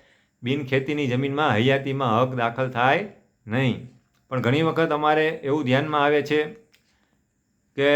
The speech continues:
બિનખેતીના પ્લોટ્સ, મકાન કે કોઈ મિલકત હોય તેમાં ઘણી વખત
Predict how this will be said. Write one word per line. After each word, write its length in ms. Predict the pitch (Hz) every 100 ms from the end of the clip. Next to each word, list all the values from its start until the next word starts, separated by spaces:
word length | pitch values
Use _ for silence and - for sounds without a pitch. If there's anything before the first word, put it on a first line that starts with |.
| 151 - 147
બિનખેતીના 680 | 131 151 143 147 151 147
પ્લોટ્સ, 400 | 135 131 143 139 - 143
મકાન 440 | 117 123 143 143
કે 80 | 135
કોઈ 160 | 131 131
મિલકત 400 | 120 131 147 139
હોય 280 | 143 147 170 - -
તેમાં 300 | 127 147 123
ઘણી 200 | 131 147
વખત 380 | 143 139 147